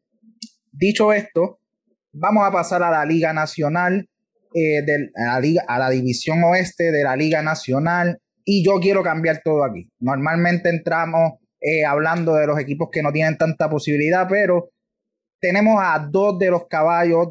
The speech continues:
a dos de los caballos negros esta temporada, a dos de los favoritos, y es por eso que vamos a empezar hablando con los San Diego Padres. Los San Diego Padres terminaron la temporada pasada de, con treinta y siete y veintitrés,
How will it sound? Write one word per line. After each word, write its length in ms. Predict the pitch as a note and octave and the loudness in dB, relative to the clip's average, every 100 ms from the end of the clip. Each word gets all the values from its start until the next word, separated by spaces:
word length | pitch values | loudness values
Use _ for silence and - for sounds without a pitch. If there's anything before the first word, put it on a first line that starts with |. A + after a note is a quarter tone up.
| - | -4
a 160 | C3 | -4
dos 200 | D3 E3+ F3 | 0 0 2
de 80 | F3+ | 0
los 120 | F3 | 0
caballos 460 | D#3 D#3+ E3 D#3+ | -2 0 0 0
negros 300 | D#3+ E3 D#3+ | -2 0 0
esta 180 | D#3+ - | -2 -4
temporada, 840 | D#3 D#3 D3+ C#3+ E3+ E3+ D#3+ C3+ | -4 -4 0 0 2 2 2 2
a 60 | B2+ | 0
dos 220 | D#3 F3 | 2 2
de 80 | E3+ | 2
los 160 | E3+ - | 0 0
favoritos, 640 | D#3 D3 E3+ F3+ E3 D3+ _ _ | 0 0 0 0 -2 -4 _ _
y 120 | - F3+ | 0 0
es 80 | - | 2
por 180 | F3 | 0
eso 180 | F3 E3+ | 0 -2
que 80 | D#3 | -2
vamos 240 | D3+ E3+ | -2 0
a 60 | E3+ | -2
empezar 400 | D#3+ D3 D3 D#3+ | -2 -6 -4 -2
hablando 500 | D3+ D#3 D#3 D#3+ D#3+ _ - D#3 C#3+ _ _ | 0 0 0 -4 -8 _ -4 -2 -4 _ _
con 200 | - D#3+ | -2 0
los 220 | D3+ C#3 | 0 -2
San 220 | - A#2+ B2+ | -4 -2 0
Diego 340 | D#3 C#3+ B2+ | 0 0 0
Padres. 560 | C3 G#2+ C2+ - - _ _ - | 0 -2 -4 -12 -20 _ _ -4
Los 160 | E3+ D#3+ | -2 0
San 160 | D#3+ | -2
Diego 260 | E3 F#3 F3+ | 0 2 2
Padres 320 | F3+ F3 F3 | 2 0 0
terminaron 520 | F3 D#3 D#3 E3 E3 | -4 -2 -2 0 0
la 100 | D#3 | 0
temporada 500 | D#3 D3 D3+ D3+ D3+ | -2 -2 0 2 2
pasada 520 | D3+ C#3 D#3+ D3 D3+ - | 0 -2 0 -2 -2 -6
de, 300 | C#3+ D3+ D3+ | -4 -4 -2
con 240 | D3+ C3 | -4 -2
treinta 320 | D3 C#3+ B2+ | -2 -2 -2
y 40 | A#2+ | -4
siete 600 | - D#3+ D#3+ C#3 C3+ - _ | 0 0 2 2 0 -2 _
y 160 | F3 E3 | 0 0
veintitrés, 800 | D3+ C#3+ C3 B2+ F3+ F#3 F3+ | 0 -2 -4 -2 0 -2 -4